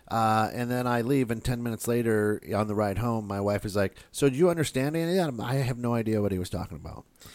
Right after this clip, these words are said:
Uh, I mean, that's, that's gotta be a huge, huge hurdle.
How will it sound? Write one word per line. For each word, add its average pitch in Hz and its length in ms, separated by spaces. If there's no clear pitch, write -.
Uh, 65 440
I 117 40
mean, 113 140
that's, 156 220
that's 139 320
gotta 170 220
be 131 120
a 98 60
huge, 196 540
huge 139 380
hurdle. 98 580